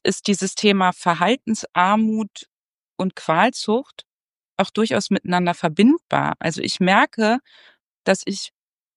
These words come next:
wenn ich Hundebesitzern und Hundebesitzerinnen eben nicht damit komme, „Du hast eine Qualzucht“, sondern sage, „Hey, wenn's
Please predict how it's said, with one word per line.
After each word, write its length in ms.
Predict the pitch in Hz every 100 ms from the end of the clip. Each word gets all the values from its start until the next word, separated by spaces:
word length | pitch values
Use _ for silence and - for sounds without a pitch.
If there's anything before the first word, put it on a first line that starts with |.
| _ -
wenn 220 | 190 196
ich 160 | -
Hundebesitzern 760 | 214 233 214 175 220 - 247 233
und 120 | 202 190
Hundebesitzerinnen 920 | 202 196 196 202 - 185 202 202 196
eben 260 | 202 190 196
nicht 260 | 240 -
damit 260 | 208 202 -
komme, 300 | 226 220 220
„Du 160 | 190 185
hast 220 | 185 -
eine 80 | 185
Qualzucht“, 840 | - 151 180 240 - 247 277 - - - - _
sondern 380 | - 196 196 196
sage, 280 | 196 202 208
„Hey, 300 | 220 226 202 _ _
wenn's 360 | 208 226 -